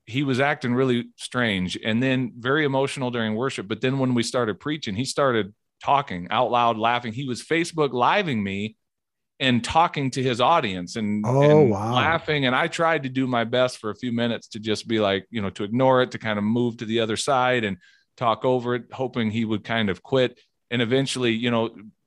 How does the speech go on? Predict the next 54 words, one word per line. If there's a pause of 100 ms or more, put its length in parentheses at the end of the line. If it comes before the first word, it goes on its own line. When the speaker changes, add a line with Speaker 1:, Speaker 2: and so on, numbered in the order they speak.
(340)
Speaker 1:
I
don't
know
if
you've
ever
had
those
moments
on
stage,
but
as
a
speaker,
at
some
point,
you
have
to
acknowledge
it,
or
people
start
thinking,
"What's
wrong
Speaker 2:
Yeah.
Speaker 1:
with
him?
Does
he,
why
isn't
he
doing
something
about
this?" (440)
So,
and
I've
almost
never
in
my
pastoral
career
called
anybody
out
from